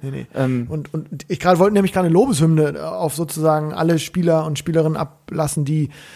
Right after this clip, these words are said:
Speaker 1: vielleicht nicht so viel trainiert haben oder so viel trainieren können, dass ganz viele auch Bock haben auf so, ähm, Systemtraining.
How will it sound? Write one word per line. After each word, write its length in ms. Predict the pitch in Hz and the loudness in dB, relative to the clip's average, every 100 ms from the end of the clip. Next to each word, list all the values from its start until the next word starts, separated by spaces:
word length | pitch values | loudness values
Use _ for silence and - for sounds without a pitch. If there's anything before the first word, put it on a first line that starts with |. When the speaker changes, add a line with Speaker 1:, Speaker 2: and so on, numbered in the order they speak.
| - | -20
Speaker 1:
vielleicht 300 | - 147 147 | -6 -2 2
nicht 200 | 185 214 | 2 2
so 200 | - 151 | 2 2
viel 280 | 143 - 160 | 0 0 0
trainiert 320 | - 147 143 | 0 0 0
haben 240 | 120 139 165 | 2 0 2
oder 140 | 147 | 0
so 120 | 127 135 | 0 -2
viel 120 | 147 | -4
trainieren 320 | 147 139 131 | -2 -2 -2
können, 260 | 147 160 175 - - - - - | 0 0 0 -8 -20 -20 -18 -12
dass 120 | - | -6
ganz 160 | 220 | -4
viele 180 | - 262 | 0 2
auch 80 | 254 | 2
Bock 200 | - 226 | 0 2
haben 140 | 190 170 | 2 2
auf 100 | 156 | 0
so, 440 | 165 156 151 147 - - | 0 0 0 -4 -8 -4
ähm, 540 | 147 147 147 143 143 | -2 0 0 -2 -4
Systemtraining. 640 | 127 151 226 233 131 123 | -4 -2 0 0 -4 -6